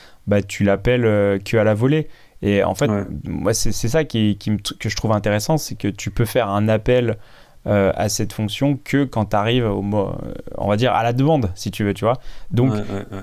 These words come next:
Speaker 1: quand, quand le mec, il clique, il est prêt à attendre quelques millisecondes de plus parce que il a fait une action volontaire de l'importer et de le run.
Speaker 2: Mm.
Speaker 1: Donc, il est prêt à attendre quelques millisecondes. Sauf que, euh, dans les, dans la plupart des cas, tu charges une fonctionnalité qui potentiellement ne va pas être utilisée.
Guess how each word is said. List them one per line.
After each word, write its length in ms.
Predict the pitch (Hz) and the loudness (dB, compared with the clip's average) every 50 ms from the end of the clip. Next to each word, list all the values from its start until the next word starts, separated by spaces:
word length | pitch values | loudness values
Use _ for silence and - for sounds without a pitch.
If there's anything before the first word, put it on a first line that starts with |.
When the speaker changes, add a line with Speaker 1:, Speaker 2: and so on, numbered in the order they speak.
| - - | -10 -4
Speaker 1:
quand, 200 | - 120 120 117 | -2 0 0 0
quand 140 | 107 120 120 | 2 2 2
le 80 | 123 | 4
mec, 220 | 135 147 135 - - | 4 2 0 -2 -6
il 60 | 117 | -8
clique, 400 | - - 151 165 180 170 - - | -4 0 0 0 0 0 -2 -2
il 100 | 120 104 | 0 0
est 60 | 107 110 | 0 2
prêt 320 | - - - - 143 147 | 0 0 2 2 2 4
à 80 | 131 120 | 4 2
attendre 380 | 117 113 - 139 139 135 120 - | 0 0 0 0 2 0 0 0
quelques 300 | - 139 131 120 - 120 | 0 0 0 0 0 0
millisecondes 640 | 117 117 117 117 123 123 120 123 135 131 127 120 | 0 0 0 0 0 0 0 2 2 2 2 2
de 80 | 113 117 | 2 0
plus 320 | - - - 190 185 - | 0 0 0 0 0 0
parce 220 | - - 113 104 - | -2 -4 -4 -4 -2
que 200 | - 147 147 135 | 0 0 0 0
il 220 | 127 107 101 101 | 0 0 0 0
a 60 | 110 | 0
fait 160 | 104 - - 117 | 0 0 -2 0
une 100 | 110 113 | 0 0
action 300 | 113 110 - - 131 120 | -2 -2 -2 -2 -2 -2
volontaire 800 | 110 104 104 117 123 120 117 113 110 - 143 156 165 156 - | -2 -2 0 0 0 0 0 -2 -2 0 0 0 0 0 -2
de 140 | 113 98 107 | -2 0 2
l'importer 680 | 107 107 104 101 104 101 - - - 147 143 - - 110 | 2 2 2 0 -2 -4 -4 -2 -2 -2 0 0 -2 -2
et 60 | 101 | -2
de 100 | 101 104 | 0 0
le 80 | 98 | 0
run. 220 | 98 120 156 165 160 | 2 2 2 2 2
Speaker 2:
Mm. 180 | 117 117 117 - - - - - | 2 2 2 0 -4 -10 -4 -2
Speaker 1:
Donc, 200 | 117 107 - - | -2 -2 0 0
il 80 | 104 | 0
est 60 | 101 98 | 2 2
prêt 220 | - - - 143 | 0 0 2 2
à 40 | 127 | 0
attendre 300 | 113 - 127 127 120 110 | 0 0 0 -2 -2 0
quelques 240 | - 131 123 113 113 | -2 -2 -2 0 -2
millisecondes. 500 | 110 107 104 107 110 120 139 160 147 - - - - - | -2 0 0 0 0 0 2 0 0 0 -4 -8 -14 -10
Sauf 220 | - - 127 120 - | -4 -2 -2 -2 -2
que, 100 | - 127 | 0 2
euh, 340 | 123 123 117 110 104 101 104 | 2 4 4 4 4 2 2
dans 180 | 107 101 98 | 0 0 0
les, 200 | 101 104 98 92 | 0 0 0 0
dans 80 | 92 101 | 0 0
la 80 | 101 | 0
plupart 300 | 101 117 107 - 110 101 | 0 0 0 0 0 0
des 100 | 98 107 | 0 -2
cas, 160 | 104 - 165 170 | -2 -2 -2 -2
tu 220 | - - - 117 | -2 -4 -4 -2
charges 500 | - - - - 156 151 139 131 107 98 | -2 0 2 2 2 2 2 0 -2 -4
une 200 | 104 104 113 107 | -4 -6 -6 -6
fonctionnalité 680 | - - 113 107 - - 113 110 107 104 - - 160 175 | -4 -6 -6 -6 -4 -2 0 0 0 0 0 0 -2 -2
qui 220 | - - - 101 | -2 -4 -6 -4
potentiellement 600 | - - 123 117 - 120 - - 123 123 143 156 | 0 0 0 0 0 -2 -2 0 0 2 2 2
ne 100 | 151 127 | 2 2
va 180 | 110 101 107 104 | 2 2 0 0
pas 120 | 101 127 | 0 0
être 180 | 120 110 - - | -2 -2 -4 -8
utilisée. 420 | - - 113 117 123 147 175 170 | -6 -4 -4 -2 0 2 2 0